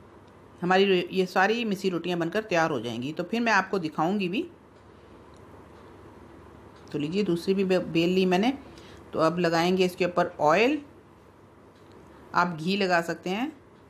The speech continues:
जो भी आपका मन करे आप लगाइएगा। तो थोड़ा थोड़ा ऑयल लगाते हुए इसे हम अच्छी तरह से सेक लेंगे।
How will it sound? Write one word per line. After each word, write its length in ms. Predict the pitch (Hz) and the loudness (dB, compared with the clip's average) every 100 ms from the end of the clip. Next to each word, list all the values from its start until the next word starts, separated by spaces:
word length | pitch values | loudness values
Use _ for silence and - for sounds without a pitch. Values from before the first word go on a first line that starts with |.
| - - - - - - | -20 -20 -20 -20 -18 -6
जो 140 | 156 | -2
भी 120 | 170 | 2
आपका 240 | 170 - 170 | 2 0 -2
मन 180 | 170 170 | -2 -2
करे 220 | 160 165 | -2 -2
आप 160 | 156 | -2
लगाइएगा। 540 | 151 151 147 175 202 262 - - - - - - - - - - | -2 -2 -2 -2 -2 -4 -10 -20 -20 -20 -20 -20 -20 -20 -18 -16
तो 80 | |
थोड़ा 280 | - 196 220 | -4 0 2
थोड़ा 200 | 202 180 | 2 2
ऑयल 220 | - 170 | 2 2
लगाते 340 | 170 160 147 214 | 2 2 0 0
हुए 180 | 262 220 | 0 0
इसे 220 | 156 160 | -2 -4
हम 180 | 160 156 | -2 -4
अच्छी 180 | - | -6
तरह 180 | 180 156 | -6 -4
से 220 | 156 359 - - - | -2 -4 -6 -14 -12
सेक 300 | - 147 - | 0 0 0
लेंगे। 320 | 104 - - | -6 -8 -14